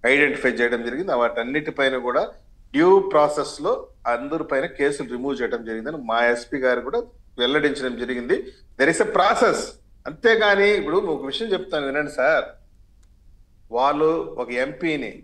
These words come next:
రఘురామకృష్ణరాజుని గారిని కొట్టి అరాచకం చేశారు, చంద్రబాబు నాయుడు గారిని అక్రమంగా అరెస్ట్ చేశారు, పవన్ కళ్యాణ్ గారిని బండబూతులు తిట్టారు, మహిళల పైన దాడులు చేశారు, దళితుల పైన దాడులు చేశారు, దళితులు గుండు కొట్టారు,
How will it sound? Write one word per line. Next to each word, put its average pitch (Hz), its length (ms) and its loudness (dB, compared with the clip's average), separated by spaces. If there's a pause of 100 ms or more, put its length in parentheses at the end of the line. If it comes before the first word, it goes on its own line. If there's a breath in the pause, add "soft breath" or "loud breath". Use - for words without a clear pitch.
రఘురామకృష్ణరాజుని 131 960 -2
గారిని 120 260 -4
కొట్టి 135 360 -4
అరాచకం 123 580 2
చేశారు, 104 360 -10 (580)
చంద్రబాబు 165 520 6
నాయుడు 151 240 4
గారిని 139 300 4
అక్రమంగా 131 480 0
అరెస్ట్ 135 300 -2
చేశారు, 117 320 -12 (420)
పవన్ 185 320 4
కళ్యాణ్ 165 320 4
గారిని 143 300 4
బండబూతులు 143 600 0
తిట్టారు, 117 420 -4 (380)
మహిళల 175 380 6
పైన 160 260 4
దాడులు 135 420 4
చేశారు, 123 340 -2
దళితుల 165 420 2
పైన 139 240 2
దాడులు 131 440 4
చేశారు, 123 360 -6
దళితులు 170 360 0
గుండు 139 280 -2
కొట్టారు, 135 440 0